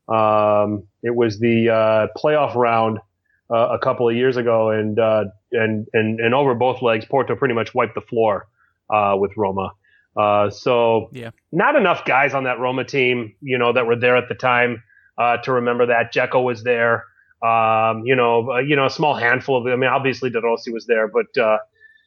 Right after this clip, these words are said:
Speaker 1: um, it, it, it just feels like with all, with all of the, you know, and, and we're gonna talk about this with the Roman clubs here, um,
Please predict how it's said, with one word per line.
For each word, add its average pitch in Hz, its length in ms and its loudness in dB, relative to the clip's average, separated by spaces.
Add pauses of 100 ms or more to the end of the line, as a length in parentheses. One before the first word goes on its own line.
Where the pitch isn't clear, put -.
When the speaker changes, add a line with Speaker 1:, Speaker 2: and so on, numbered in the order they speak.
(720)
Speaker 1:
um, 143 320 2 (280)
it, 175 180 0
it, 202 160 0
it 208 60 2
just 226 220 -2
feels 285 220 2
like 247 180 0
with 208 180 2
all, 190 320 0
with 196 240 -6
all 240 320 0
of 180 60 0
the, - 60 -18 (140)
you 180 100 2
know, 175 100 2
and, 175 140 2
and 175 200 -2
we're 196 100 2
gonna 220 140 0
talk 180 240 0
about 160 200 -2
this 151 120 0
with 139 120 -4
the 135 80 -2
Roman 131 300 0
clubs 120 360 -2
here, 113 460 0
um, 113 540 0